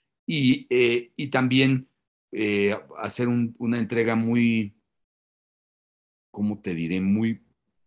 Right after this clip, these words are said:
pulcra del sexo, ¿no? Que,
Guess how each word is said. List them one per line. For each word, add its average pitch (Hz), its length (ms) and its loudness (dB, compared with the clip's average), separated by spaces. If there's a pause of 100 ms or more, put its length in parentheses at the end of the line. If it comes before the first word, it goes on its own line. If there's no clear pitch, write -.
(200)
pulcra 143 640 6
del 104 180 -2
sexo, 98 440 -4
¿no? 123 180 -4 (580)
Que, 98 680 2